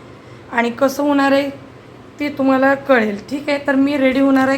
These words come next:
कशी रेडी होणार आहे? आज वेगळ्या पद्धतीने. तर चला, तुमच्या जयूचा आज सर्वात अलग वेगळा हे, एक मिनिट, माझी बहीण असती ना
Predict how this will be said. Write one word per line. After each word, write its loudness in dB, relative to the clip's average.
कशी -2
रेडी -2
होणार 0
आहे? 0
आज 0
वेगळ्या 0
पद्धतीने. -2
तर -4
चला, -2
तुमच्या -6
जयूचा -2
आज 0
सर्वात -6
अलग -2
वेगळा 2
हे, -2
एक 2
मिनिट, -4
माझी -8
बहीण -6
असती -6
ना -4